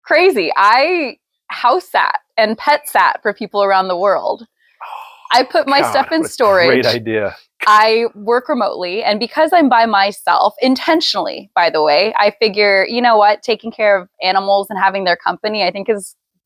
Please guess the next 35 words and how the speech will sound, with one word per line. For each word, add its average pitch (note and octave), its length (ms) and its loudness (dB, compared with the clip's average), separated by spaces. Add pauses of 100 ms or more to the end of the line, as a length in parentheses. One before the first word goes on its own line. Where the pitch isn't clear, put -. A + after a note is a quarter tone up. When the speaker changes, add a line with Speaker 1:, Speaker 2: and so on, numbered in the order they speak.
(140)
Speaker 1:
probably A#4 340 4
really D4+ 220 2
healthy. D4+ 440 -2 (400)
So B3 440 2
there's G#3+ 180 -2
an A#3+ 80 -8
app F#3 260 0
called F3+ 200 -6
Trusted F#3+ 340 -8
House G3+ 300 -2
Sitters. F#3 440 -2
Speaker 2:
Yeah. - 120 -8
Speaker 1:
Uh, - 80 -12
I'll F3+ 300 2
give G3 180 -2
you G3 140 -4
<laughs> - 20 -8
the C4+ 260 2
code - 320 0
for D4 140 0
Speaker 2:
We've D#3 80 2
Speaker 1:
that. F3+ 160 4
Speaker 2:
used E3+ 140 0
it, A#2 140 -4
yeah. C#3 240 0
Speaker 1:
<laughs> - 60 -10
Yeah. F4 80 -2 (300)
Speaker 2:
It's C4+ 160 2
awesome. - 320 0 (240)
Speaker 1:
It's C#4+ 160 0
amazing. F4 760 0
And B3+ 180 2
so B3 440 4
I A3 340 2
would G3+ 220 -4